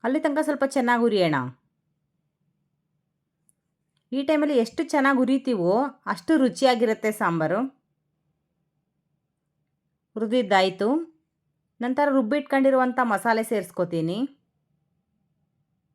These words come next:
ನಮಗೆ ಸಾಂಬಾರು ಎಷ್ಟು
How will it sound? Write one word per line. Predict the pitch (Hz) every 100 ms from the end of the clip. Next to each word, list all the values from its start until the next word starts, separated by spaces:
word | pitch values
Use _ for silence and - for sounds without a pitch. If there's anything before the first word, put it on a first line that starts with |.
| _ _ _ _ _ _ _ _ _ _ _ _ _ _ _ _ _ _ _ _ _ _ _ _ _ _ _ _ _ _ _ - 226
ನಮಗೆ | 240 247 262 262
ಸಾಂಬಾರು | 262 294 269 254
ಎಷ್ಟು | -